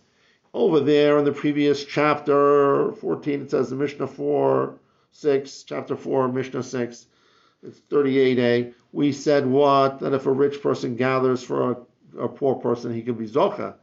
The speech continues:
The poor person, he could make a kinyan for the z-, poor person, and it works. The Chahu Amar Hachein, and over here he's saying, no, that I can't be Mazaket to you. I have to give you the whole, the whole pile of the Tuah.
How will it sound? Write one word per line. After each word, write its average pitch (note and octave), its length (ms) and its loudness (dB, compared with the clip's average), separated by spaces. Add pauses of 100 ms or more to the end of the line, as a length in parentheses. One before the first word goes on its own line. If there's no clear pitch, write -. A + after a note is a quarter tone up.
(420)
The B2 240 -2
poor A#2+ 220 -2
person, A#2+ 400 -4
he A#2 60 -6
could A2+ 180 -8
make A#2 160 -6
a A#2 60 -6
kinyan D#3 320 -6
for A#2 120 -4
the G#2 100 -8
z-, A2 140 -12 (120)
poor A#2+ 140 -8
person, A#2 300 -8
and A#2 220 -10
it C3+ 40 -12
works. D#3 500 -4 (640)
The B2+ 100 -8
Chahu E3 500 2
Amar C#3 260 2
Hachein, C3+ 240 -2
and D#3 140 -2
over B2 180 0
here E3+ 320 0
he's B2+ 200 -2
saying, C3+ 320 -4
no, - 400 -2 (260)
that B2+ 120 -4
I B2+ 80 0
can't D3+ 340 -2
be C#3+ 80 -4
Mazaket D3+ 580 -4
to - 80 -4
you. A2+ 360 -2 (160)
I B2 80 -8
have C3+ 140 -4
to C3+ 80 -2
give D3+ 200 -2
you C#3 120 0
the B2+ 100 0
whole, D3+ 540 0 (260)
the - 60 -18
whole D#3+ 180 0
pile F3 440 0
of A#2+ 80 0
the A2+ 60 -2
Tuah. A2+ 420 -8